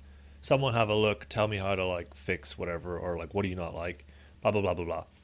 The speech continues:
And some people, they, like, they'll post, like, stuff for their movies. You know, they've, like, self-funded, like, a, like, an indie flick and stuff like that. And it's really good. It's really cool, like, shit.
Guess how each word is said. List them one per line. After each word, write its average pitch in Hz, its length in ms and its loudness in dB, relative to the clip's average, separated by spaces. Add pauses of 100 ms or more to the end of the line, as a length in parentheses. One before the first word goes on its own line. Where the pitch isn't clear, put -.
And 117 120 -2
some 233 160 8
people, 143 260 8
they, 113 180 8
like, 98 340 4 (320)
they'll 117 160 6
post, - 320 6
like, 101 240 0
stuff - 280 2
for 104 140 -6
their 87 140 -2
movies. 110 440 4
You 101 60 0
know, 95 80 -2
they've, 95 220 0
like, 90 180 -2
self-funded, 101 840 2
like, 90 160 -4
a, 85 300 -6 (340)
like, 101 140 -2
an 117 80 2
indie 135 320 2
flick 92 300 -4
and 98 100 -4
stuff - 220 -2
like 92 100 -2
that. 123 260 2
And - 80 -10
it's 135 140 -2
really 196 200 6
good. 170 280 6
It's 104 160 -6
really 131 140 6
cool, 104 280 0
like, 85 200 -4
shit. - 280 -4